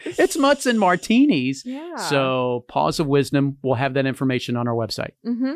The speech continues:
Speaker 2: absolutely.
Speaker 1: And also some of the things you'll be doing besides outreach, social media for the veterinary center,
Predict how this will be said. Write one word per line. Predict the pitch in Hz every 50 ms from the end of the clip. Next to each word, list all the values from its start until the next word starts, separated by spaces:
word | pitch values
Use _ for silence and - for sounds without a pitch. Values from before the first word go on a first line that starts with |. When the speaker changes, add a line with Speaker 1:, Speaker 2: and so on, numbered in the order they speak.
| -
Speaker 2:
absolutely. | - 190 - - - 165 165 156 - 156 156 175 196 - _ _ _ _
Speaker 1:
And | - 143 139 135 135 135 135 135 135 -
also | - 156 151 160 - - 180 170
some | - - - 160 160
of | 151
the | 135
things | - 151 143 143 139 - -
you'll | 139
be | 127 131
doing | 117 131 131 127 127 127 123 123 120
besides | 117 - - 127 123 120 113 - -
outreach, | - 131 131 135 - 131 123 123 120 - - - - - _ _ _ _ _ _ _
social | - - - 143 131 - - 127
media | 131 135 131 127 127 123 117 117 123 127 - _ _
for | - - 139 127 123 120 113
the | 113
veterinary | 123 120 117 117 117 113 113 110
center, | - - 117 113 113 113 110 110